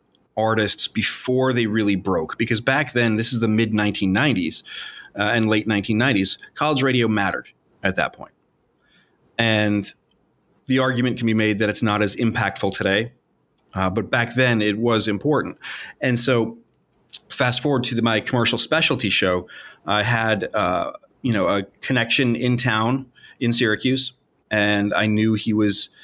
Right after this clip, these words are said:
new to Syracuse. He was the program director, music director for the local rock radio station. And at that time, I'm managing bands. And so, you know, what do you do when you're managing artists? You need to be in the conversation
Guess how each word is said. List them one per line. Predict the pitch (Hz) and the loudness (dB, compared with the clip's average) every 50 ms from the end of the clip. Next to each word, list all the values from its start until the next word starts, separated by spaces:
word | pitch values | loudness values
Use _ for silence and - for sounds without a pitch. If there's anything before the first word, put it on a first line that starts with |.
| - - - - | -20 -20 -10 -4
new | 117 120 131 139 143 | 0 2 2 2 2
to | 143 131 | 2 0
Syracuse. | 135 - 135 123 123 123 127 - 123 123 120 117 - | 0 0 2 2 0 0 0 0 2 2 2 2 2
He | - 117 | 0 0
was | 110 101 | 0 0
the | 113 | -2
program | 101 - - 127 120 117 127 120 117 | -4 -2 -2 0 2 2 2 2 2
director, | 117 120 120 117 117 117 - 117 | 2 2 0 0 0 0 0 0
music | 113 117 117 117 117 117 | 2 2 2 0 -2 -2
director | - 120 117 117 117 - 117 110 | 0 0 0 0 0 -2 -4 -4
for | - - 107 104 104 104 104 104 101 101 - - - - _ _ - | -2 -2 -2 0 0 2 2 0 0 -2 -8 -20 -20 -20 _ _ -4
the | 113 107 | -2 0
local | 113 117 117 117 113 107 | 2 2 0 0 0 0
rock | 107 107 95 92 - | 0 0 0 -2 0
radio | 123 131 143 151 147 135 | 0 0 2 2 2 0
station. | 127 - 135 131 131 - 135 131 127 123 123 - - - - _ _ _ _ - | 0 0 0 2 2 0 0 0 0 -2 -4 -8 -18 -20 -20 _ _ _ _ -4
And | 120 113 110 107 107 107 107 107 - 131 | 0 2 2 4 2 2 0 -2 -2 -4
at | 123 127 | -2 0
that | 143 143 139 | 0 0 0
time, | - 151 135 123 | 0 -2 0 0
I'm | 117 113 117 | 0 2 2
managing | 135 151 143 127 117 120 110 101 | 2 2 2 0 0 -2 -2 0
bands. | 98 156 175 139 107 101 101 95 | 0 2 2 2 2 0 -2 -2
And | 107 104 - | -2 -2 0
so, | - 113 107 107 104 - - - - - _ _ _ _ - | 0 0 0 0 0 -4 -6 -18 -20 -20 _ _ _ _ -8
you | - 117 | -4 -2
know, | 110 104 | 0 2
what | 107 120 120 | 2 2 2
do | 117 | 2
you | 113 107 | 0 0
do | 104 127 123 113 | 0 0 2 2
when | 110 107 | 2 0
you're | 104 107 | 0 0
managing | 110 107 104 104 98 101 104 104 | 0 0 0 0 0 -2 -2 -2
artists? | 113 143 139 107 95 101 - - - - - _ _ _ _ _ - | 0 0 0 0 0 -2 -2 -4 -4 -6 -6 _ _ _ _ _ -8
You | 110 120 123 | -2 0 0
need | 123 120 117 117 117 | 2 2 2 0 0
to | - 117 | -2 -4
be | 98 98 110 104 104 101 98 98 - | -2 0 0 2 2 2 2 2 2
in | 123 113 107 | 0 0 0
the | 107 | 0
conversation | - - 107 101 95 101 - - 151 151 143 - - 113 104 101 98 | 0 0 0 0 0 0 0 2 2 2 2 2 2 0 0 -2 -4